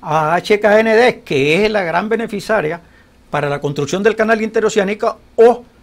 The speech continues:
al operador político del Frente Sandinista, cuyas intenciones, dirían los campesinos, lo que hace es querer aquietarnos, aunque la información que aparece en Confidencial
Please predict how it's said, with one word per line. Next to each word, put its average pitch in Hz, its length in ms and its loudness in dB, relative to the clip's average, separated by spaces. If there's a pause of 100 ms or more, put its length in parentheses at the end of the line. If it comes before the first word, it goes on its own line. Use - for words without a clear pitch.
(220)
al 165 120 -2
operador 156 420 0
político 220 460 -2
del 156 80 2
Frente 170 300 -6
Sandinista, 220 680 -2 (520)
cuyas 196 280 2
intenciones, 180 680 0 (160)
dirían 143 260 -2
los 170 100 -4
campesinos, 190 560 -2
lo 196 140 -4
que 170 100 -2
hace 170 260 -4
es 170 60 -8 (360)
querer 160 480 -2
aquietarnos, 202 720 0 (440)
aunque 233 380 2
la 165 80 -2
información 156 520 -4
que 226 80 -2
aparece 233 560 -4 (180)
en 165 160 -12
Confidencial 190 760 -2